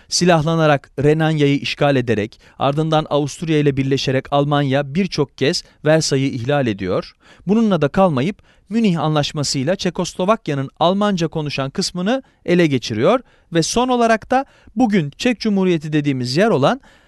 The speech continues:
Bohemya ve Moravya'nın kontrolünü de eline geçirerek antlaşmayı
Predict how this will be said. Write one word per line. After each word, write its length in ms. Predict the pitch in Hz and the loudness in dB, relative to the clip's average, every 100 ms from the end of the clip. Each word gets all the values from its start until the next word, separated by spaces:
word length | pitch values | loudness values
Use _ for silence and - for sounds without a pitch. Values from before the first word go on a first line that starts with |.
| _ | _
Bohemya 640 | 165 180 226 240 170 135 123 | -2 2 2 2 2 2 2
ve 140 | 113 | 0
Moravya'nın 680 | 117 139 202 220 165 135 127 | 0 0 2 2 2 0 -2
kontrolünü 560 | - 185 165 160 143 | -4 -4 -2 -4 -2
de 180 | 127 131 | -2 -2
eline 200 | 180 202 | 0 0
geçirerek 580 | 208 202 226 226 254 - _ - | -2 -2 0 0 0 -4 _ -2
antlaşmayı 720 | 214 - 185 - 156 175 247 | 0 2 -2 0 -2 2 0